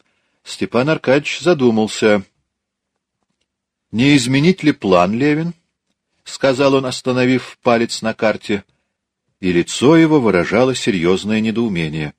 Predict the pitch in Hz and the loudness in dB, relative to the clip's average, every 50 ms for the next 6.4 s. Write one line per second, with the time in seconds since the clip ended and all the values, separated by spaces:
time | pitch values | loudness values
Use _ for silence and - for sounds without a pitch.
0 | _ _ _ _ _ _ _ _ _ _ _ _ _ _ - - 127 123 131 143 | _ _ _ _ _ _ _ _ _ _ _ _ _ _ -4 -2 0 2 2 2
1 | - - - 185 220 220 226 220 208 180 151 - - - 101 92 - - - 190 | 0 0 2 2 4 4 4 4 4 2 2 0 0 0 0 0 0 0 -2 -2
2 | 165 - - 117 123 127 127 123 123 117 - - 120 110 107 - 110 113 156 202 | -2 2 2 4 4 4 4 4 4 2 0 0 0 0 0 2 2 2 2 2
3 | 196 - - _ _ _ _ _ _ _ _ _ _ _ _ _ _ _ _ _ | 0 -2 -6 _ _ _ _ _ _ _ _ _ _ _ _ _ _ _ _ _
4 | _ _ _ _ _ _ _ _ - - 90 90 95 104 117 127 127 113 98 110 | _ _ _ _ _ _ _ _ -4 0 0 2 2 2 2 0 -2 -4 -6 -6
5 | 123 113 - - - - - 113 107 101 107 101 92 - - - 104 95 92 85 | -6 -6 -6 -10 -8 -2 0 0 2 2 0 -2 -4 -6 -8 -4 -2 0 0 0
6 | - - - - - 82 78 67 | -2 -6 -10 -6 -6 -6 -6 -6